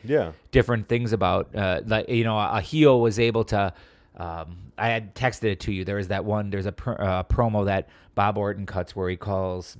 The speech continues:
Speaker 2: Mister T a porch monkey.
Speaker 1: Right.
Speaker 2: Which, again, terrible, absolutely terrible. Now that would be he'd be kicked out and would
Speaker 1: Right.
Speaker 2: never have to get to wrestle again. But back then
Speaker 1: <laughs> For a while.
Speaker 2: it, right, for a while. And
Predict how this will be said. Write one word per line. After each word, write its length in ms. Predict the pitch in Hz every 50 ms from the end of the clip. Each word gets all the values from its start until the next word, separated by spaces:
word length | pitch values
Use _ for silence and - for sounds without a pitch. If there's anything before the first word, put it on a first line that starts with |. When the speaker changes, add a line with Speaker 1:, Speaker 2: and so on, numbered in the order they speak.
| 104 - 123
Speaker 2:
Mister 240 | 107 101 - 104
T 340 | - - - - 117 107 101 98
a 240 | 90 87 87 87 - - - - - -
porch 280 | - 123 110 - -
monkey. 460 | 95 82 76 76 - - - - - - _ -
Speaker 1:
Right. 240 | 110 110 101 87 -
Speaker 2:
Which, 120 | 120 117
again, 300 | 143 135 117 135 104 90 90
terrible, 520 | - - 220 214 165 113 85 78 - - -
absolutely 380 | 120 135 135 120 127 135 123 107
terrible. 380 | - 156 147 131 107 92 95
Now 320 | 104 120 113 131 139 123 113
that 160 | 107 101 98 107
would 140 | 110 98
be 340 | 87 104 107 104 101 98 90 _ _ _ _ _ _ _ _ _ _ _ _ _ _
he'd 140 | - 123 110
be 280 | 117 110 104 101 95 _ -
kicked 280 | - 175 175 - -
out 260 | 139 117 117 113 113 95
and 100 | 95 98
would 80 | 80 113
Speaker 1:
Right. 120 | 113 104
Speaker 2:
never 160 | 95 95 107
have 120 | 104 98 -
to 180 | 113 107 - 107
get 180 | 104 110 104 -
to 60 | 107
wrestle 280 | 98 107 104 - 101
again. 260 | 92 87 120 127 117 101
But 120 | 95 85
back 260 | - 120 117 113 101 104
then 280 | 127 147 151 143 117
Speaker 1:
<laughs> 60 | 92 -
For 140 | - 104 92
a 80 | 87
while. 200 | 85 82 78 76
Speaker 2:
it, 140 | 131 120 -
right, 240 | 123 117 98 82 -
for 120 | - 127
a 40 | 110
while. 220 | 90 78 67 - -
And 200 | 131 127 120 104